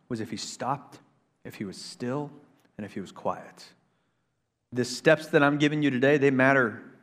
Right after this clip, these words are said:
to take them in order. Because without that moment of recovery, that moment of quietness, you may not be able to hear what God wants to tell you.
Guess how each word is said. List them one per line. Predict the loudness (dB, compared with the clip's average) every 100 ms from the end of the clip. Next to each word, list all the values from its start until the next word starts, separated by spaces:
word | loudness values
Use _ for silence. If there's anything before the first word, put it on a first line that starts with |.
| -12
to | -6
take | -4 -4
them | -6
in | -4
order. | -8 -10 -16 -20 _ _ _ _ _ _ _
Because | -4 -2 0
without | 4 4 6
that | 2 4
moment | 4 4 2 -2
of | -4
recovery, | -4 -4 -2 -2 -4 -12 -16 _ _ _ _ _ -4
that | -2 0
moment | 0 2 0 -4
of | -4
quietness, | 0 2 2 -4 -8
you | -10
may | -6 -6
not | -4 -6 -8 -10
be | -10
able | -8 -8 -10
to | -12 -18
hear | -20 -8 -6 -4 -8 -16 -20 _ _ _ _ _ _ _ _ -12
what | -12
God | -6 -4 -4 -6
wants | -12 -18
to | -18
tell | -16 -14
you. | -16